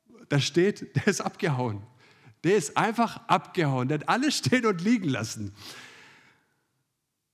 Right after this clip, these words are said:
Also, zwei Dinge.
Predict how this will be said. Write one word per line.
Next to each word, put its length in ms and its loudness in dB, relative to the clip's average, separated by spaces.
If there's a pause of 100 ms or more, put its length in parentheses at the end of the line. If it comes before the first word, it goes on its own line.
(2750)
Also, 400 2 (140)
zwei 320 0
Dinge. 380 0